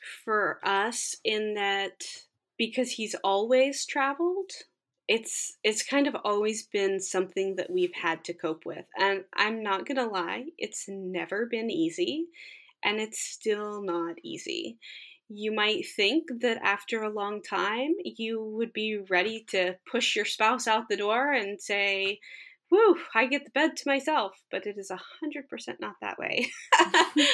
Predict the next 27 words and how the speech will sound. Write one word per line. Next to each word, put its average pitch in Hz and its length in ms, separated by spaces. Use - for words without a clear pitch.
Um, 240 560
I'm 254 380
just - 400
as 302 260
sad 180 460
when 202 120
he 208 200
leaves 196 340
now 170 240
as 170 140
I 175 140
was 175 480
when 175 180
we 180 100
were 180 200
first 175 360
married. - 400
And 185 880
it's 220 480
hard. 190 800
He's 269 420
not 269 380
traveling 202 800
too 392 280
much - 300
right 170 240
now, 165 600